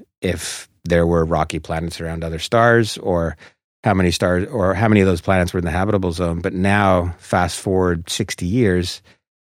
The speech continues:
um, we know that, you know, almost every star over our heads has rocky planets around it, or the vast majority do,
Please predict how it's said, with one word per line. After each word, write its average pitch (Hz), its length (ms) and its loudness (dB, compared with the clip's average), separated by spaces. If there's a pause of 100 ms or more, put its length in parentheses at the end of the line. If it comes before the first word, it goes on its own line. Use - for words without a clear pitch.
(140)
um, 90 340 2
we 95 140 4
know 98 300 4
that, 92 440 0 (120)
you 101 80 -4
know, 95 140 0
almost 98 360 0
every 101 320 0
star 80 440 -4 (120)
over 87 280 -4
our 82 140 -2
heads 82 420 -8 (840)
has 98 320 -2
rocky 87 300 0
planets 85 420 -8
around 82 280 -6
it, 82 200 -10
or 87 80 -6
the 85 120 -4
vast 90 320 -2
majority 90 460 -2
do, 82 220 -6